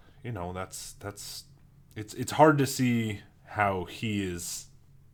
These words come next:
contributing directly to the Mariners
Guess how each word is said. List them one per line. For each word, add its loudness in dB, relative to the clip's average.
contributing -2
directly -6
to -10
the -8
Mariners -12